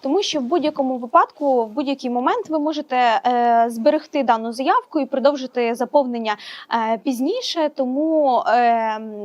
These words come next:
обов'язково починайте заповнювати вже зразу, е, на сайті для того, щоб не витрачати додатковий час, е, на перенесення інформації.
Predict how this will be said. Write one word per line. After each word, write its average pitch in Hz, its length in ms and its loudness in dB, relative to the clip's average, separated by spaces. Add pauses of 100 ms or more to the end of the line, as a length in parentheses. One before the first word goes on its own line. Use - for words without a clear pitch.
обов'язково 269 680 2
починайте 269 500 -4
заповнювати 240 580 -2
вже 269 180 0
зразу, 233 420 -4 (300)
е, 220 200 -2
на 233 120 -4
сайті 339 340 2
для 233 120 0
того, 320 180 2
щоб 269 200 -6
не 247 100 -4
витрачати 254 500 -2
додатковий 226 560 -2
час, 247 480 -4
е, 208 420 -8
на 254 180 2
перенесення 233 640 -4
інформації. 208 800 -8